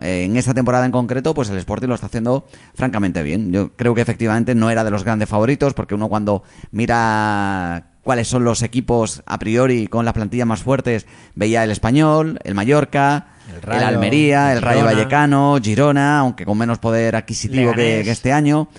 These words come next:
Speaker 1: Los equipos que han descendido en definitiva y los grandes que se quedaron fuera la temporada pasada por poquito, ¿no? Incluso hasta el
Speaker 2: El
Speaker 1: propio Real
Speaker 2: Zaragoza.
Speaker 1: Zaragoza.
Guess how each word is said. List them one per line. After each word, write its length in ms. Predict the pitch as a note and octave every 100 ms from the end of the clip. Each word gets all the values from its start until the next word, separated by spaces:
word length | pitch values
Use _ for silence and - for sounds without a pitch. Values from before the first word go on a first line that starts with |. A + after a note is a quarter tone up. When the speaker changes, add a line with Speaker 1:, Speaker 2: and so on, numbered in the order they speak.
| - - -
Speaker 1:
Los 160 | - A2+
equipos 200 | D3+ D#3
que 80 | C#3
han 80 | C3+
descendido 300 | B2+ C3+ C3+
en 60 |
definitiva 560 | C3+ C#3 C3+ D3+ E3+ C#3+
y 60 | A#2+
los 180 | G#2+
grandes 260 | F2+ B2+ C#3
que 80 | C#3
se 100 | C3
quedaron 300 | B2 B2 B2
fuera 520 | B2+ C3+ D3 C3 A2+
la 100 | A2
temporada 240 | A2+ G#2+ A#2+
pasada 220 | B2+ C#3
por 140 | C#3
poquito, 340 | B2 G#2+ B2+ G#2
¿no? 120 | A#2
Incluso 420 | B2 A2 G#2 G2
hasta 140 | F#2+ G#2
el 40 |
Speaker 2:
El 20 | G2
Speaker 1:
propio 260 | A#2+ C#3+
Real 220 | C3 A#2
Speaker 2:
Zaragoza. 480 | - G#2+ A#2 D#3+ -
Speaker 1:
Zaragoza. 300 | C#3+ D3+ E3